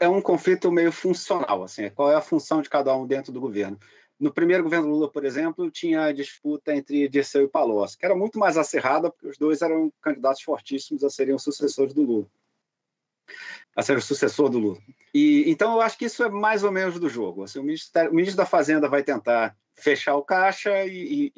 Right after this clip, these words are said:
e, e o chefe da Casa Civil, que é quem vai, ah, organizar os projetos do governo, que em sua maioria custam dinheiro, vai tentar conseguir mais dinheiro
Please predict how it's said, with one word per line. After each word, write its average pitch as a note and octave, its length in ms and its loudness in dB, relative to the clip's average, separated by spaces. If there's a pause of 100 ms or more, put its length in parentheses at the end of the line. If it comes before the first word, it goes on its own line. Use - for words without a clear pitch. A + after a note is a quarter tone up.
(140)
e, C#3 120 -8
e C3+ 60 -2
o C3 200 -6
chefe B2+ 260 -4
da D3 80 0
Casa C#3 200 0
Civil, F3+ 340 0
que - 120 -2
é A#2+ 40 -2
quem A2+ 140 -2
vai, G#2 200 2 (380)
ah, A2 160 2
organizar A#2 380 0
os A2+ 120 -2
projetos G#2+ 520 0
do B2+ 100 -8
governo, D#3 480 0
que - 300 -10
em A2+ 80 -8
sua A2 200 -6
maioria G2+ 340 -2
custam A2+ 320 -4
dinheiro, F3 360 2 (460)
vai D3 200 2
tentar C#3+ 340 0
conseguir D3 260 -4
mais C#3+ 180 0
dinheiro B2+ 380 0